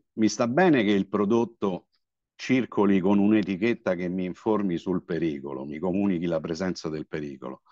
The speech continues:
però tu produttore, tu importatore, devi anche preoccuparti di chi poi a valle utilizzerà quella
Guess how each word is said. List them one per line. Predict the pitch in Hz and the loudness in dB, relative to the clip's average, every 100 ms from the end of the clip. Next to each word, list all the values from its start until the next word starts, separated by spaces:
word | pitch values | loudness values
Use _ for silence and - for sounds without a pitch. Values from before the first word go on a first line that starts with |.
| - _ _ _ - | -20 _ _ _ 2
però | 220 165 - 90 110 - - _ _ | 4 6 4 4 2 0 -8 _ _
tu | 104 - | 2 2
produttore, | 104 98 98 - 113 101 87 76 - | 2 2 2 0 2 2 2 -4 -2
tu | 151 | 0
importatore, | 120 - 92 - 95 82 71 69 80 - _ _ _ _ - | 0 -2 -6 -4 -6 -6 -8 -6 -8 -10 _ _ _ _ 0
devi | 143 196 | 4 6
anche | 202 123 98 | 6 4 4
preoccuparti | 101 120 147 202 156 92 92 - 156 165 - _ - | 4 4 4 2 4 2 -2 0 2 2 -2 _ -12
di | 113 156 | -6 -4
chi | 180 127 | -2 -4
poi | 165 151 110 | -2 -2 0
a | 139 | -2
valle | 175 123 87 95 113 143 - _ - | -2 -2 -2 -4 -4 -4 -8 _ -4
utilizzerà | 120 131 123 110 101 101 151 | -2 0 -2 -2 -4 -2 -4
quella | - 92 87 82 82 | -4 -4 -4 -4 -6